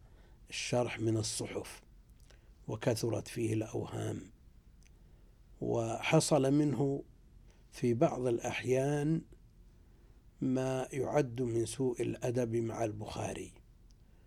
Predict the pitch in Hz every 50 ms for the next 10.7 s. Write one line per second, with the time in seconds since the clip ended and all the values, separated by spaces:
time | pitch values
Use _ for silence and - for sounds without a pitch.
0 | - - - - - - 117 123 139 143 - 143 139 131 120 113 113 110 110 -
1 | 131 127 117 123 120 120 120 120 - - 120 113 110 110 104 107 107 104 104 113
2 | 117 - 110 - - - - - - - - - - - - 131 123 120 127 131
3 | 131 131 127 131 - - - - - - - - - - - - - - - -
4 | - 147 123 123 123 120 113 - 131 117 123 151 160 160 147 151 151 147 143 143
5 | 147 147 143 131 127 120 127 131 - - - - - - - - - - - -
6 | - - - - - - 151 156 - - - 156 170 156 - - - - - -
7 | - - - - - - - - - - - - - 143 135 - - 160 180 180
8 | 170 160 131 135 127 120 110 104 131 127 123 120 - - - - - - - -
9 | - - - - 123 120 120 120 127 135 135 120 117 - - - - 127 113 110
10 | 120 117 110 110 110 107 92 90 - - - - -